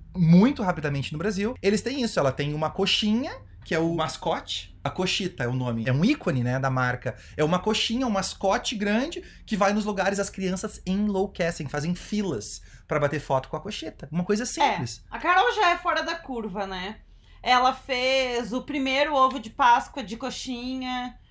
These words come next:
Speaker 2: Ela
Speaker 1: A primeira
Speaker 2: fez a árvore de
Speaker 1: árvore
Speaker 2: Natal.
Speaker 1: de Natal de coxinhas de, de três metros de
Speaker 2: Enorme,
Speaker 1: altura no
Speaker 2: é.
Speaker 1: shopping center. Aí você vai pensar, "Nossa, mas ela fez uma árvore de coxinha? Que desperdício de comida, tanta criança passando fome." Sim, ela sabia disso. Então ela utilizou coxinhas nessa árvore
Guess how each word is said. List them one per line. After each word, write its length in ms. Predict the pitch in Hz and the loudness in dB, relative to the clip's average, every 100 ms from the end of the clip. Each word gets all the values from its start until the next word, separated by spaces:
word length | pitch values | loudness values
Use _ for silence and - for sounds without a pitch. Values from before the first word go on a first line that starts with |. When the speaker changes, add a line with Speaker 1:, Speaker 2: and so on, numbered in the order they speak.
| - - - - | -20 -20 -20 -12
Speaker 2:
Ela 280 | - 240 247 | 0 2 6
Speaker 1:
A 20 | |
primeira 300 | 254 247 277 | 4 4 4
Speaker 2:
fez 100 | 294 - | 4 2
a 60 | |
árvore 640 | 262 262 262 - 247 254 226 | 6 8 8 6 2 -6 0
de 60 | |
Speaker 1:
árvore 340 | 139 156 151 147 | 2 4 2 2
Speaker 2:
Natal. 140 | 143 | 2
Speaker 1:
de 60 | 147 | 2
Natal 240 | 139 135 139 | 2 2 0
de 80 | 127 | -4
coxinhas 360 | 135 139 135 | -8 -6 -6
de, 140 | 123 120 | -6 -8
de 200 | 113 120 | -8 -8
três 320 | - - 147 | -4 -4 -2
metros 300 | 147 135 - | -4 -6 -4
de 60 | 254 | -2
Speaker 2:
Enorme, 360 | 240 247 233 | 4 6 8
Speaker 1:
altura 160 | 247 269 | 8 6
no 100 | 240 | 0
Speaker 2:
é. 20 | |
Speaker 1:
shopping 340 | 220 147 160 156 | 0 0 -2 -6
center. 380 | 160 160 180 139 | -6 -6 -4 -4
Aí 100 | 131 | -4
você 100 | 156 | -2
vai 140 | 156 | -2
pensar, 540 | 175 175 147 123 - - | -2 -2 0 0 -4 -6
"Nossa, 420 | 120 123 180 - | 0 0 0 -2
mas 160 | 113 113 | -4 -2
ela 120 | 113 | -4
fez 200 | 117 131 | -4 -6
uma 100 | 143 | -2
árvore 220 | 131 151 | -2 -4
de 100 | 147 | -8
coxinha? 500 | - 135 - 131 160 - - | -8 -8 -8 -8 -8 -10 -14
Que 120 | - | -8
desperdício 480 | 135 - 156 135 170 | -8 -4 -4 -4 -4
de 80 | 170 | -6
comida, 320 | - 147 160 | -6 -4 -4
tanta 220 | 160 170 | -4 -4
criança 280 | 202 170 170 | -6 -6 -6
passando 300 | 170 165 147 | -8 -10 -10
fome." 360 | 143 156 160 151 - - | -10 -8 -6 -8 -12 -18
Sim, 300 | - - 302 - - - | -6 -2 -4 -6 -12 -2
ela 140 | 139 | -2
sabia 320 | 139 151 151 233 | 0 -2 -4 -6
disso. 320 | 123 95 - - - | -6 -8 -12 -16 -10
Então 200 | 127 160 | -2 0
ela 120 | 165 | 2
utilizou 400 | 175 185 170 151 | 0 0 0 0
coxinhas 560 | 180 185 - 196 269 214 | -2 -2 0 -2 0 0
nessa 240 | 175 - | 0 2
árvore 460 | 127 143 208 151 | 4 4 2 0